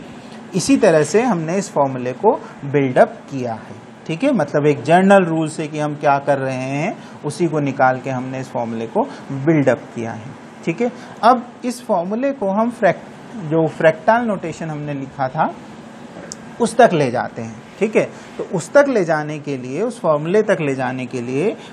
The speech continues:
हम क्या करते हैं कि एनपीआर में, उस formula में क्या होता है कि चीज़ें गुणा होती जाती हैं, ख़त्म कहाँ होती हैं? एक पर, घटती जाती हैं और एक पर जाती हैं।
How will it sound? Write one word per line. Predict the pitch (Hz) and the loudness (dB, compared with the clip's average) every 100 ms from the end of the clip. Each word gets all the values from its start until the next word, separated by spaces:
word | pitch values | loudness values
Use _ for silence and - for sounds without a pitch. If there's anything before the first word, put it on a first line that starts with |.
| - | 2
हम | 180 226 | 2 4
क्या | 202 156 | 4 4
करते | 139 127 135 | 2 -4 -6
हैं | 127 127 196 302 - - - | -4 -2 -4 -6 -14 -16 -8
कि | 190 - 170 | -8 -6 2
एनपीआर | 175 220 220 220 202 208 - 147 143 131 | 4 4 2 0 0 -2 0 2 4 0
में, | 135 147 247 - - - - - - - - | 0 2 0 -2 -14 -18 -18 -18 -18 -4 2
उस | 233 | 2
formula | - 240 240 262 | 6 4 4 0
में | 262 262 | -2 0
क्या | 226 | 4
होता | 180 156 165 | 4 4 0
है | 185 | -2
कि | 240 247 254 | -4 -4 -6
चीज़ें | - 196 180 220 214 | -6 -6 -4 -4 -2
गुणा | 165 190 254 | 2 6 6
होती | 196 185 - 175 | 4 -2 -2 0
जाती | 156 139 143 147 | 4 2 0 -6
हैं, | 131 226 - - - - - - - - | -2 -2 -4 -14 -20 -20 -20 -20 -16 -10
ख़त्म | - 240 254 | 2 4 6
कहाँ | 254 262 | 6 8
होती | 262 220 262 | 6 2 0
हैं? | 277 233 | 0 4
एक | 190 - - | 4 2 -6
पर, | 113 - - - - - - - - - | -6 -6 -20 -20 -20 -20 -20 -20 -10 0
घटती | 190 - - 254 | 0 0 -2 4
जाती | 247 233 247 | 4 4 2
हैं | |
और | 247 | 2
एक | 202 175 - | 2 2 0
पर | 175 | 2
जाती | 170 160 175 | 2 0 -2
हैं। | 165 | -6